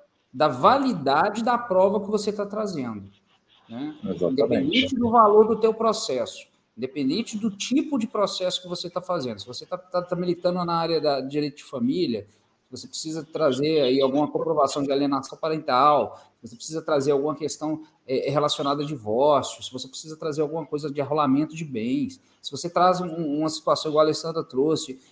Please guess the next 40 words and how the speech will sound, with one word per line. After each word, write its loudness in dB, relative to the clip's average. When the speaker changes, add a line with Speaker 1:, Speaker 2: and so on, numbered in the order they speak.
Speaker 1:
de, 0
de -6
direito -2
do -20
consumidor, -4
um, -4
um, -2
uma 0
produção -4
de -6
prova 4
de -4
chat, 2
qualquer -2
situação 0
dessa, 2
ou 6
mesmo 6
na, -2
no 2
ramo 2
penal, 4
né, 0
que -8
você -8
vai, -2
vai -2
trazer -2
uma -2
difamação, -6
uma -2
calúnia, 0
qualquer -20
situação -8
dessa -4
que -12
você -4
tem -6
que -12
ter, 0